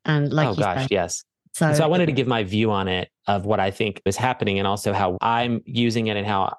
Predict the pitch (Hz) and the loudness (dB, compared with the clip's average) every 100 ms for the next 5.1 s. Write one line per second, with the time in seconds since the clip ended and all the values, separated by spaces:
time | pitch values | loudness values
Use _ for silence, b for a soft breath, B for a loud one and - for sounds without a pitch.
0 | - 120 113 101 95 92 110 101 92 90 | -6 -4 0 0 0 -2 -2 0 0 0
1 | 90 90 101 92 87 92 107 92 90 90 | -2 -2 -2 -2 -2 -2 -2 -2 0 0
2 | 87 90 98 120 - B B - 117 104 | 0 -2 -2 -4 -6 B B -4 -2 0
3 | - 78 - 110 - 110 104 95 85 - | -2 -4 -4 -4 -2 0 0 -2 -2 -2
4 | - 127 120 113 92 92 92 95 85 82 | -2 -2 0 -2 -2 -2 0 0 0 0
5 | 90 | -2